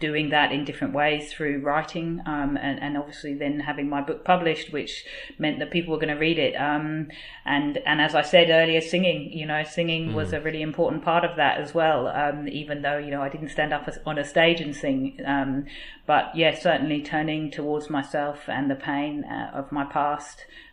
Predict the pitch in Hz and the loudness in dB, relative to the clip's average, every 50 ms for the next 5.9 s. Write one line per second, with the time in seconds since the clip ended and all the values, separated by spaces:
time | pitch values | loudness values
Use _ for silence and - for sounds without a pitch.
0 | - 139 139 143 131 - 151 143 139 139 - - 147 143 147 160 156 156 156 156 | -4 -2 0 0 0 0 -2 -2 -4 -4 -2 -2 -2 0 2 2 4 4 4 4
1 | 156 151 143 - - 139 143 143 139 139 135 - 156 151 147 147 139 147 156 160 | 4 4 2 0 0 0 0 0 0 -2 0 0 0 0 0 0 0 0 0 2
2 | 160 160 156 156 151 - - 151 - 135 139 139 139 143 196 - - 160 160 160 | 2 2 0 -2 -2 -4 -4 -4 -2 0 0 0 0 0 -2 -2 0 0 2 2
3 | 160 156 156 151 147 147 - 156 147 151 151 143 147 - 151 165 160 156 160 156 | 2 2 0 -2 -4 -4 -4 -6 -4 -4 -4 -4 -4 -2 -2 -2 0 0 0 0
4 | 147 143 143 - - 165 160 143 139 131 156 156 - - - - - - - - | 0 0 -2 -4 -2 0 0 2 0 0 -2 -4 -8 -14 -16 -16 -14 -14 -16 -16
5 | - - - 135 135 135 139 139 139 139 - - 147 127 - - - - | -12 -6 -4 -2 0 0 2 2 2 0 0 0 0 0 0 0 -4 -14